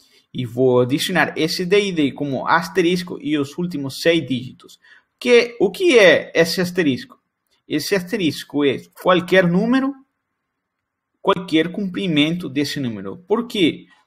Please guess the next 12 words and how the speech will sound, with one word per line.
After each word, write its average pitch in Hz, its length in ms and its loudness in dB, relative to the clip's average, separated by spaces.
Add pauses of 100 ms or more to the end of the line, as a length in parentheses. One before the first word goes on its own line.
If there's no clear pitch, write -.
Porque, 170 240 -2
por 185 140 -6
exemplo, 170 480 0
se 160 140 -6
eu 240 120 -2
tenho 190 460 2
o, 135 60 -6
si-, 143 280 -12
o 143 100 -8
seguinte 151 380 -6
número 147 320 -2
assim, 127 560 -2